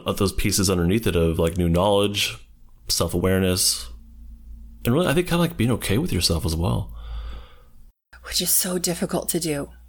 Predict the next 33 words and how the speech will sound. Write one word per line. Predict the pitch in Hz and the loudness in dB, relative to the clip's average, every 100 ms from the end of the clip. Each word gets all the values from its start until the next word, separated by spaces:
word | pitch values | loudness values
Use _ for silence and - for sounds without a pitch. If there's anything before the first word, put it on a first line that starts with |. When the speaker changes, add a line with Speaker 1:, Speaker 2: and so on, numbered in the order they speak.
| - - - - - - - - - - | -20 -20 -20 -20 -20 -20 -20 -20 -20 -10
Speaker 2:
So | - 208 185 | -2 0 0
difficult. | 175 - - 151 185 - - - | -2 -6 -10 -12 -12 -20 -20 -4
Speaker 1:
It | 120 | 0
is. | 131 98 - - - - - | 2 0 -4 -10 -10 -10 -4
Like, | 101 - | -2 2
self-acceptance | 208 208 220 220 | 0 2 2 4
Speaker 2:
And | 127 | 2
I | - | 2
Speaker 1:
is | |
not | 90 | 2
Speaker 2:
think | 85 | 2
Speaker 1:
easy. | 82 80 - - - - - - - - - | -2 -6 -12 -20 -20 -20 -20 -20 -20 -20 -12
Speaker 2:
Not, | - 214 185 - | -2 0 0 0
no, | 185 180 151 | 0 2 2
not | 156 143 | 0 0
at | 151 | 0
all. | 143 - 175 - - - - - - - - | 0 -2 -8 -20 -20 -20 -20 -20 -20 -20 -12
Goodness | - 180 170 - | -4 -2 0 0
knows | 175 151 143 | 0 0 0
I've | 143 135 | -2 -4
been | 160 - | -4 -2
trying | 180 160 160 | -2 -2 -4
<laughs> | |
for | - - | -4 0
a | |
little | 220 165 156 | 0 2 2
while | 156 147 | 0 0
now. | - 170 160 - - - - - | -2 -4 -6 -10 -10 -8 -10 -4
Um, | - 180 170 175 | 2 4 4 4
getting | 254 262 | 2 4
closer, | 247 - - - - - | 4 2 -4 -10 -16 -6
getting | 160 151 | -4 -2
closer. | 156 - 104 | -2 -4 -8